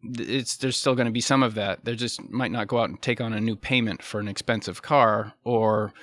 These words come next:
uh, truck values could go, get thrown way off because of, uh, a, a scenario like that. So, and I've seen that before. Um, so typically it's service and parts is your kind of baseline, and the sales should be additional, uh,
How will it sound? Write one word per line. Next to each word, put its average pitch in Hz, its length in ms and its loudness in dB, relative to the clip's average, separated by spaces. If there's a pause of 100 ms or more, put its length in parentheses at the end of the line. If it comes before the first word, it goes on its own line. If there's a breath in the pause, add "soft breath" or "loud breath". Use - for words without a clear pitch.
(580 loud breath)
uh, 60 260 -12
truck - 280 2
values 113 340 0
could 110 160 -2
go, 104 340 -2 (120)
get 117 180 -4
thrown 110 300 -4
way 110 180 -2
off 104 260 -6
because 110 340 -4
of, 101 220 -10 (140)
uh, 90 400 -8 (200)
a, 95 40 -12
a 95 60 -8
scenario 107 500 -2
like 95 240 -6
that. - 240 -4 (400 loud breath)
So, 120 500 4
and 123 160 -2
I've 110 140 -4
seen 120 220 0
that 104 200 -6
before. 101 580 -4 (440 soft breath)
Um, 104 220 -4
so 139 140 -2
typically 156 480 0
it's 110 100 -6
service 123 380 2
and 113 120 -2
parts 117 400 4
is 110 160 -4
your 107 240 -2
kind 110 200 -2
of 110 80 -12
baseline, 123 580 0
and 107 180 -2
the 92 60 -4
sales 113 300 2
should 123 260 0
be 113 140 -2
additional, 107 600 -2 (400 loud breath)
uh, 98 280 -6